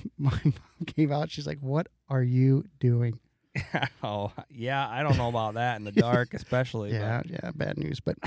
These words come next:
Speaker 2: <laughs>
Speaker 1: yeah, how about you, Tad? What do you got for toys?
Speaker 2: Um, you obviously know I'm a big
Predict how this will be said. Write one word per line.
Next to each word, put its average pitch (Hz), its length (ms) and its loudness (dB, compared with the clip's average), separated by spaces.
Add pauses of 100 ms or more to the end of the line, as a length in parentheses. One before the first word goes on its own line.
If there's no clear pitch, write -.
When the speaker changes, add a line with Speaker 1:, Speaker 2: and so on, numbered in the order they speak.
(120)
Speaker 2:
<laughs> 175 220 0
Speaker 1:
yeah, 180 180 10
how 143 120 10
about 160 180 12
you, 170 100 12
Tad? 143 400 10
What 160 100 6
do 151 40 8
you 143 40 8
got 143 140 8
for - 80 -6
toys? 123 360 10
Speaker 2:
Um, 113 140 -2 (240)
you 147 280 4
obviously 117 560 2
know 107 400 -4
I'm 110 140 -4
a 101 60 -2
big 107 300 -2